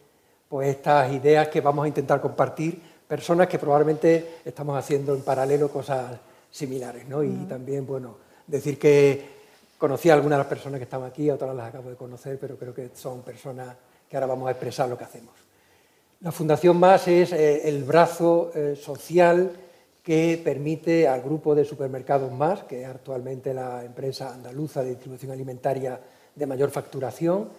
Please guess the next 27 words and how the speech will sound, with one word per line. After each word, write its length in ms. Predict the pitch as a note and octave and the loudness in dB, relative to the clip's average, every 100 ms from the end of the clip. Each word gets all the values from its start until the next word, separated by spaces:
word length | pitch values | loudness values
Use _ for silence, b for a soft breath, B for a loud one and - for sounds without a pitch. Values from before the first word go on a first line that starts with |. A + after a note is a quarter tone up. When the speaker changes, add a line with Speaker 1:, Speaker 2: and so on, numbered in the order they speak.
| B B B | B B B
Speaker 1:
en 140 | D3 C#3+ | -16 -14
Andalucía 600 | B2 A#2+ - F3+ F3 D3 | -12 -14 0 4 6 6
y 200 | C#3+ C#3 | 4 2
Extremadura, 840 | C3+ C#3+ D3 D3+ E3+ F3+ F3+ - - | 0 -4 -2 0 4 2 0 -14 -6
pues, 180 | C#3+ C#3 | -4 -4
desarrollar 500 | C3 C3+ B2+ D3 D3 - | -4 -6 0 0 0 0
todo 220 | D3+ C#3+ | 2 2
lo 140 | C#3 | -2
que 200 | - C#3 | -2 0
es 100 | C3+ | 0
su 240 | D3 C3+ B2+ | -2 -8 -8
responsabilidad 640 | C3 - A#2+ C3 B2+ B2+ | -14 -14 -14 -10 -4 -4
social 400 | B2+ A#2+ - B2 | -4 -12 -10 -8
corporativa, 720 | C3 A2+ C3 B2+ D3 C#3+ D#3+ B B B B B B _ | -8 -8 -10 -8 -2 0 -2 B B B B B B _
especialmente, 1000 | F#3 - E3+ - G3 G3 G3 G3 A3 G#3+ - - | -6 0 0 6 6 6 0 -2 -4 -6 -8 -16
eh, 680 | D3 C3 B2+ B2+ B2+ B2+ - _ - | -12 -12 -12 -16 -16 -16 -18 _ -4
no 140 | E3+ | -2
solo 420 | F#3 G3+ E3 D#3 | 4 6 8 8
en 180 | C#3+ C#3 | 6 2
lo 120 | C3 | -4
que 100 | A#2+ | -6
puede 220 | - C3 B2 | -8 -8 -6
ser 380 | D3 C3 - - | -2 -4 -4 -2
todo 200 | C#3+ C3+ | 0 2
el 60 | |
mundo 240 | C3 C3+ B2+ | -2 -6 -4
alimentario 680 | B2+ B2 - G3 E3+ F3+ | -6 -6 4 6 6 2